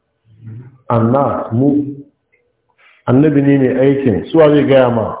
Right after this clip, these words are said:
Mu, anzirin nasa hadal yau. An gano wannan da kyau ko?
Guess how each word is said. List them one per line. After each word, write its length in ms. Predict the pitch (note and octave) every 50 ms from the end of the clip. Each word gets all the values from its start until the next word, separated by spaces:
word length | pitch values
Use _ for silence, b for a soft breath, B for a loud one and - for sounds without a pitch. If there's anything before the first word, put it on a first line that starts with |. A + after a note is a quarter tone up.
| - - B2+
Mu, 340 | C#3 D#3 E3 D#3+ E3 - - C#3
anzirin 560 | C3+ C3 C3 C#3+ F3 E3+ D#3+ D3 C3+ C3 C3+
nasa 520 | D3+ D#3 D#3+ D#3+ D#3+ - E3 D#3+ D#3 D#3 - - - - - - _ _ -
hadal 400 | - C#3+ D3 C#3+ C3 B2+ A2+ A2 G#2+ G#2+
yau. 320 | G2+ F2+ D#2+ - - - _ _ _ _ _ _ _ _ _ _ _ _ _ _ _ _ _ _ _ _ _ _ _ _ _ _ _ _ _
An 140 | A#2+ A#2+ B2
gano 240 | B2 C3+ C3+ C3 B2+ B2+
wannan 180 | B2 B2 A#2+ G#2+ G2+
da 80 | - -
kyau 140 | B2+ A#2+ A#2 A#2+
ko? 80 | B2+